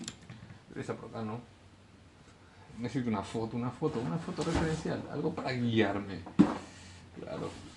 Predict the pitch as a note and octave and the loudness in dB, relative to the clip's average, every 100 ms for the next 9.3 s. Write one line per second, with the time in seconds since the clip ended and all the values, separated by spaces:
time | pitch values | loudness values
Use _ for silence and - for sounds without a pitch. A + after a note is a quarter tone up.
0 | - - - - - - - - - - | -14 -12 -10 -10 -12 -14 -14 -8 -6 -2
1 | E2+ D3 A2 A2+ - - - - - - | 4 4 4 -2 -6 -8 -6 -8 -4 0
2 | D3+ B2+ - C3 C3 C3+ C3+ A#2+ F#2 G2+ | 2 2 0 0 2 4 6 4 4 2
3 | G#2 - - A2 G2+ - - - C3+ A#2+ | 2 -2 -4 -4 -4 -10 -18 -2 2 4
4 | G#2 G2+ G2+ - - - - - - - | 4 0 -4 -8 -16 -18 -14 -14 -12 -14
5 | - - - - - - - - - - | -16 -16 -16 -16 -14 -14 -6 -2 -2 -2
6 | - - C3+ A#2+ G2 - A#2 B2 C3+ C3 | -4 2 4 6 2 0 2 4 2 -2
7 | - - - - - - - - - - | -8 -16 -16 -16 -16 -16 -14 -14 -14 -10
8 | - - A2 - A2 A2 A#2 D3+ C3+ G2+ | -6 -2 -2 -2 4 6 10 10 10 10
9 | F#2 F#2 F2+ | 6 0 -2